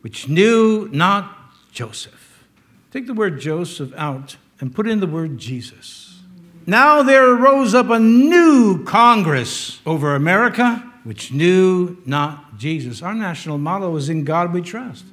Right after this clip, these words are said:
Not in a God we trust, in God we trust.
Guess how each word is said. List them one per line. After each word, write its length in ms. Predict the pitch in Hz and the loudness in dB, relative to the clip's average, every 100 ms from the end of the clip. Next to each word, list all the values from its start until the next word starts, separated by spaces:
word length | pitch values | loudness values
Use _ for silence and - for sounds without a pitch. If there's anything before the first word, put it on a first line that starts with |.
| - - - - | -20 -20 -14 -6
Not 160 | 170 | -4
in 140 | 143 147 | -4 -4
a 220 | 185 226 | 0 0
God 420 | 156 160 131 139 | 2 2 2 0
we 120 | 135 139 | -4 -6
trust, 420 | - 147 - - _ _ _ _ - | -6 -4 -6 -8 _ _ _ _ -2
in 200 | 262 247 | 2 4
God 380 | 247 320 320 254 | 4 4 4 2
we 100 | 277 | -2
trust. 500 | 269 320 294 - | -2 -8 -8 -12